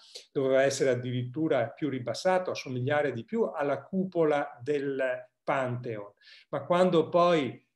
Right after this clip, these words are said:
eh, Giacomo della Porta vide di realizzarlo, la realizzazione di Giacomo della Porta, non si fidò, temette che se, eh, sarebbe collassato e quindi lo rese un po' più slanciato, un po' più alto.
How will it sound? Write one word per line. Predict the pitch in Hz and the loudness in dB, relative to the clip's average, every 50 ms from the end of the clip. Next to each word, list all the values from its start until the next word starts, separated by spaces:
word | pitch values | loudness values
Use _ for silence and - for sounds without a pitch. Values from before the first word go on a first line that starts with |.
| _ | _
eh, | - 147 143 139 135 123 | -6 -2 0 0 0 0
Giacomo | 123 156 160 175 170 175 165 156 151 | 0 2 2 2 2 2 0 2 4
della | 143 151 147 147 143 135 - | 4 4 4 4 2 2 4
Porta | - 160 165 170 165 - - - 131 123 127 139 147 147 | 4 6 6 6 6 4 2 2 0 2 2 0 -2 -4
vide | 123 147 180 160 170 | -4 -4 0 2 2
di | 139 131 131 | 0 2 2
realizzarlo, | 127 135 135 135 170 165 - 147 123 120 127 151 180 | 2 2 4 2 2 2 2 2 4 4 4 2 2
la | 175 151 123 | 4 4 2
realizzazione | - 127 127 127 123 120 123 135 - - 165 165 151 135 | 2 2 0 0 0 0 -2 -4 -4 -2 -4 -4 -4 -4
di | 120 120 | -6 -4
Giacomo | 117 151 147 143 - 143 135 127 | 0 2 2 2 2 0 -4 -2
della | 120 131 139 156 156 | -2 0 2 2 0
Porta, | - 135 120 117 - - - 156 - - - - - | 2 0 -2 -2 -2 -2 -4 -4 -4 -6 -18 -8 0
non | 165 170 190 196 202 190 | 4 8 8 8 8 6
si | 190 - - 180 | 2 0 -2 -2
fidò, | - 170 160 135 156 160 156 135 110 - - - | -2 -2 -2 4 6 6 8 6 4 2 -2 -2
temette | - 160 156 160 175 170 170 - 135 120 | 0 2 4 4 2 2 2 0 -2 0
che | 123 156 151 147 131 123 127 123 | 2 4 4 4 4 4 0 -2
se, | 123 - - 135 127 123 120 120 117 113 107 107 - _ - - _ _ | -6 -4 -2 -2 0 0 0 0 0 -2 -6 -8 -12 _ -20 -20 _ _
eh, | - 160 147 135 131 123 | -10 -8 -6 -6 -6 -4
sarebbe | 120 - - 135 135 143 156 147 - - - | -6 -2 0 2 4 4 4 4 2 0 4
collassato | - 156 147 151 - - - 165 135 120 117 - - 175 180 180 - - _ | 4 4 6 6 6 4 2 0 0 0 -2 0 2 2 2 2 -2 -12 _
e | - 160 139 | -4 -4 -4
quindi | 120 - 165 170 165 165 156 165 151 | 0 0 2 2 2 2 2 2 2
lo | 143 147 147 143 | 4 6 6 6
rese | 143 143 143 131 131 | 6 4 4 4 0
un | 143 123 123 | 0 -2 0
po' | 127 127 127 123 | 0 0 0 0
più | 123 147 123 | 0 -4 -4
slanciato, | 127 139 135 117 117 120 117 107 104 - 131 | -4 -4 -6 -6 -6 -6 -8 -10 -10 -8 -10
un | 117 120 | -10 -6
po' | - 117 - | -8 -8 -8
più | - 120 98 | -8 -12 -12
alto. | 95 - _ | -12 -14 _